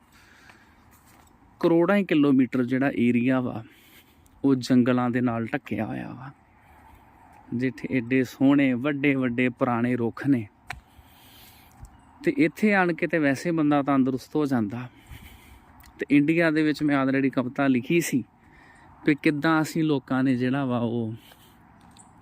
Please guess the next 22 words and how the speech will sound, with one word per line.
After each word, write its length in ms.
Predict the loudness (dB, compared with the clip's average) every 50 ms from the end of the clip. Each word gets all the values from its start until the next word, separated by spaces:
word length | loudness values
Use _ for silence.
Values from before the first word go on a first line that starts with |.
| -20 -20 -20 -20 -20 -20 -20 -20 -20 _ _ -18 -12 -8 -4
ਉਹ 120 | 0 0
ਰੁੱਖਾਂ 380 | 0 0 -2 -4 -4 -2 2 2
ਨੂੰ 140 | 4 2 2
ਵੱਢ 240 | 2 0 -2 0 -2
ਵੱਢ 280 | -2 -2 -2 -4 -4
ਕੇ 240 | -6 -8 -8 -10 -12 -12 -18 -20 _ _ _ -20 -20 -20 -20 -20 -20 -20 -10 -6 -4
ਤੇ 80 | -4 -2 -2 -2
ਅੱਗਾਂ 300 | -2 0 0 0 0 0
ਲਾ 280 | 0 0 0 0 0
ਲਾ 260 | -2 -2 -2 -2 -2
ਕੇ 300 | -4 -6 -8 -10 -10 -12 -16 -20 -20 -20 -20 -20 -10 -2
ਕਿਵੇਂ 320 | 0 2 4 4 4 2
ਜਿਹੜਾ 280 | 2 0 0 0 -2 -2
ਅਸੀਂ 260 | -2 -2 0 0 0
ਉਹਨੂੰ, 380 | 0 0 0 2 2 0 0 -4 -6 _ -20 -20 -20 -20 -20 -20 -20 -16 -8 -4 -4 -4
ਅ, 40 | -2
ਕੁਦਰਤ 380 | -2 0 2 2 0 0 0
ਨੂੰ 180 | 0 0 0 0
ਬਰਬਾਦ 400 | -2 -2 -2 0 0 0 -2 -4
ਕੀਤਾ 340 | -8 -12 _ -6 -4 -4 -4
ਹੋਇਆ 300 | -2 -2 -4 -4 -4 -6
ਵਾ। 180 | -8 -10 -10